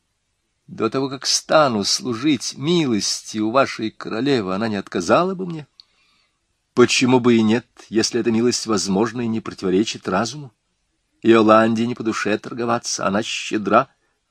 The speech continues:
Просите». Во время битвы при Кроване граф Суффолк взял в плен много господ.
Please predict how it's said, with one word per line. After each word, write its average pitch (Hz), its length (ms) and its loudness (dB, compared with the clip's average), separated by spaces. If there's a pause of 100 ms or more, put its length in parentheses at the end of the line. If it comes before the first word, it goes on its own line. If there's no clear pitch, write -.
(160)
Просите». - 760 -6 (2250)
Во 110 240 0
время 165 400 2
битвы 160 440 0
при 151 220 4
Кроване 139 840 2
граф 120 380 2
Суффолк - 1080 -6 (360)
взял 156 260 2
в 139 100 -8
плен 143 260 0
много 127 320 -2
господ. - 580 -8